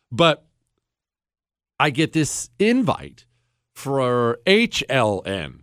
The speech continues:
H L N, I don't even know if it still exists. It's like a subsidiary of C N N,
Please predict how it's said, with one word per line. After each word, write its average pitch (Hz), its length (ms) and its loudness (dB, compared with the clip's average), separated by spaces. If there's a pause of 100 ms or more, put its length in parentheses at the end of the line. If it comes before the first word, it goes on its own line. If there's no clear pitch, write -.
(140)
H 208 320 0
L 180 260 2
N, 160 240 2
I 160 100 4
don't 254 120 0
even 294 160 -2
know 180 80 2
if 135 80 -2
it 139 120 -6
still 156 260 -2
exists. 107 600 -6
It's 175 160 -8
like 185 160 -2
a 117 180 -4
subsidiary 170 800 2
of 117 100 -2
C 202 260 0
N 135 140 0
N, 113 240 -4